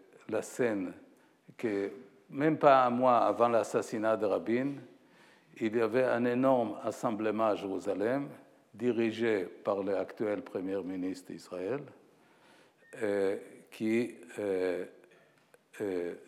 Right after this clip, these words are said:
essaie de déstabiliser le gouvernement. Euh, on va voir d'abord les documents, après plus tard les adaptations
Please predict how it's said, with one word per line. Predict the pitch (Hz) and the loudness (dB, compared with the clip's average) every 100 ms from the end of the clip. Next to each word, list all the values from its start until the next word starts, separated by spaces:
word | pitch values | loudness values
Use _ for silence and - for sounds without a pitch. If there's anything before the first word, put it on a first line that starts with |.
| - 117 | -8 -6
essaie | 107 123 117 | -2 0 0
de | 104 | -2
déstabiliser | 92 98 - 92 104 98 90 104 104 98 - | -4 -4 -4 -4 -2 -4 -4 0 0 0 -4
le | 95 | -4
gouvernement. | 92 87 90 85 101 143 135 - - _ _ _ _ _ - | -2 -2 -4 -4 -4 -4 -8 -18 -20 _ _ _ _ _ -8
Euh, | 92 90 90 - | -6 -6 -6 -6
on | 104 | 2
va | 107 104 104 92 | 4 4 0 -2
voir | 110 104 | 0 0
d'abord | 98 101 127 120 | -2 0 2 2
les | 110 | 0
documents, | 101 - 104 113 135 | -2 -4 -2 0 0
après | 107 117 | -2 -4
plus | 95 107 | -4 -8
tard | - 104 92 | -4 -2 0
les | 87 85 90 - | -2 -6 -8 -10
adaptations | 110 123 - 117 107 135 107 | -4 -4 -2 -4 -2 -2 -2